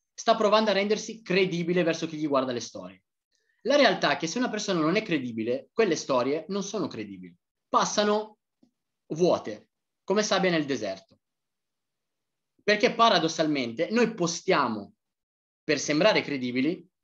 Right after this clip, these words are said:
ma la realtà è che è la persona che è credibile che fa diventare le sue storie credibili. È il contrario. Noi riusciamo a diventare credibili solo essendo presenti tutti i giorni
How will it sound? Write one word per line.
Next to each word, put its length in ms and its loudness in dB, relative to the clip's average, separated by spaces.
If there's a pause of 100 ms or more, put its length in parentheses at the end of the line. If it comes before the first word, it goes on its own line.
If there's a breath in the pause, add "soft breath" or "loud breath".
(140)
ma 180 0
la 100 4
realtà 400 2
è 80 -2
che 400 -6
è 120 -4
la 140 -2
persona 460 -2
che 180 -4
è 60 -6
credibile 760 -4
che 100 -6
fa 140 -4
diventare 400 -4
le 80 -8
sue 140 -12
storie 260 -10
credibili. 480 -14 (840)
È 80 -8
il 80 -8
contrario. 640 -4 (720)
Noi 160 4
riusciamo 320 2
a 40 2
diventare 360 2
credibili 640 0
solo 720 -2
essendo 480 -2
presenti 760 -4 (380)
tutti 300 -8
i 40 -2
giorni 560 -2